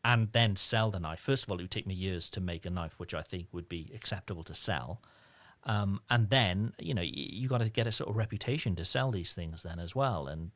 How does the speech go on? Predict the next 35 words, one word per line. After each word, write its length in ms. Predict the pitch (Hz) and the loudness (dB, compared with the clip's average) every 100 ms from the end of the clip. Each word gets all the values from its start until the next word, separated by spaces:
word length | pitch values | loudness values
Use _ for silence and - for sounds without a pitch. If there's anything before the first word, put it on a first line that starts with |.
| - | -14
because, 320 | 135 202 - - | -14 -12 -10 -8
you 40 | |
know, 60 | 101 | -6
if, 240 | 139 - - | -6 -6 -8
if 160 | - | -6
you 60 | 123 | -4
put 180 | 135 - | -2 0
in, 240 | 110 107 - | 0 0 -2
you 100 | 107 | -4
know, 140 | 95 110 - - - - | -4 -6 -12 -20 -20 -8
thirty, 300 | - 113 117 | -2 0 0
forty, 340 | 107 120 107 | 0 0 0
fifty, 340 | 110 120 104 113 98 | -2 -2 -2 -2 -2
even 160 | 110 98 | -2 -2
plus 300 | 135 120 110 | -2 0 0
hours 260 | 95 95 | -2 -2
into 220 | 107 98 104 | -4 -2 0
a 40 | |
knife, 480 | 98 85 78 - - _ _ _ - _ - | 0 -2 -4 -10 -20 _ _ _ -20 _ -20
if 460 | - - - - - | -12 -8 -6 -4 2
you're 100 | 127 | 4
making 300 | 127 117 117 | 6 6 4
any 180 | 113 104 | 4 2
profit, 540 | - 131 117 92 90 | 2 2 4 2 2
you 80 | 113 | 2
need 140 | 113 | 2
to 60 | 110 | 2
sell 200 | - 113 | 2 2
it 100 | 104 | 2
at, 180 | 110 - | 0 0
at, 120 | 120 | 0
at 160 | 113 - | 0 -2
a 60 | |
fair 300 | - 123 117 | 2 4 6
whack, 420 | 113 147 104 - | 6 4 0 -8